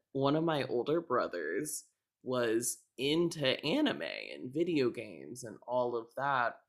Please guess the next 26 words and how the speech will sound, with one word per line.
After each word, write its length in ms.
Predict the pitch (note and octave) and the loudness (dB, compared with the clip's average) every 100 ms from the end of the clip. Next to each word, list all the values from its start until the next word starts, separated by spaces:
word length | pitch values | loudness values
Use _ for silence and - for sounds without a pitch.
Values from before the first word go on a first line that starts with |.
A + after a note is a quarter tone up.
| - | -8
And 180 | C#3 C3+ | -4 -4
so 540 | C3+ B2+ B2 A#2 A#2 - | -2 0 2 4 2 -2
when 180 | C3 | -2
I 160 | B2 A#2+ | 0 0
would 440 | A#2+ A#2+ A2 A2 - _ | 2 4 2 0 -6 _
go 220 | B2+ A#2+ | 2 4
over 360 | B2 E3+ F3 C3+ | 6 4 4 2
there 580 | A#2+ A2+ G#2 A2 C3 - - | 2 -2 -2 0 0 -2 -6
and 180 | B2+ A#2+ | -8 -8
hang 300 | A#2+ G#2 G#2+ | -12 -10 -2
out 220 | F3 B3 | -2 0
with 180 | C#3 B2 | -8 -10
him, 460 | A#2 D#2+ E2 C3+ D3+ _ _ | -12 -12 -10 -12 -14 _ _
I 160 | C3+ B2+ | 2 4
would, 160 | B2+ | 4
of 140 | A#2+ - | 2 -2
course, 920 | - C#3 D3+ C2 F#2 B2+ - - - _ _ G#2+ | -2 2 4 4 0 -2 -6 -8 -12 _ _ -8
watch 520 | G#2 G2+ F2 - - | -6 -4 -4 -4 -4
anime 640 | D3 G3+ G3+ B2 F#2+ C#2 | -2 0 0 -2 -4 -6
with 200 | D2 - - | -8 -8 -12
him 320 | - - - | -18 -18 -16
and 240 | - F#2+ - | -16 -16 -14
play 300 | A2 G#2+ B2 | -8 -6 -4
video 380 | C#3+ E3 C#3+ F2+ | 0 2 2 2
games. 460 | G2+ G#1 G#1+ - - | -4 -12 -14 -10 -6
So 380 | B2 G#2 G#2+ | -4 -4 -6